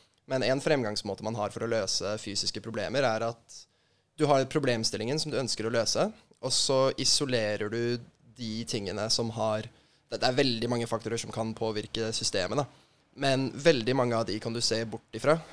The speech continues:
fordi påvirkningen er såpass liten, eller det er en eller annen størrelse som blir bevart, at du, du reduserer, eh, problemets kompleksitet på en måte, omfang, så, og så får du likevel et brukbart svar. Så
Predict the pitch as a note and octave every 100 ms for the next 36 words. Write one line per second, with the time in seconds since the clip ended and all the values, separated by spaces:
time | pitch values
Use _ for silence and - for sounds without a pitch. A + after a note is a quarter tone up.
0 | - - B2 A#2+ A#2 - G2 A2 - A#2
1 | A2+ G#2+ G#2+ A2+ A#2 - C3+ A2+ - E3+
2 | D#3+ - A#2 A#2 A#2 A2+ G#2+ G#2 G#2 G2
3 | - B2+ G#2+ G2+ - G#2+ G2 G#2+ G#2+ -
4 | _ _ _ _ - C#3 C3+ D3 E3+ D2
5 | A2+ - G#2+ C3+ C3+ C3 - D3+ D3+ C#3
6 | C#3+ - A2+ G2 G2+ B2 B2+ - - -
7 | - - A2 A2 A#2+ A2 G2+ A2 - -
8 | - - D3+ - - A#2 A#2+ - B2+ C#3+
9 | F3 - C#3+ C3+ G3+ G3 - - - D3
10 | C#3 - C3 E3 - D3 - C#3+ - G#2+
11 | A2 A#2+ B2 A2 A2 A2+ A2+ B2 A#2 G2+
12 | G#2 A2 G#2+ B2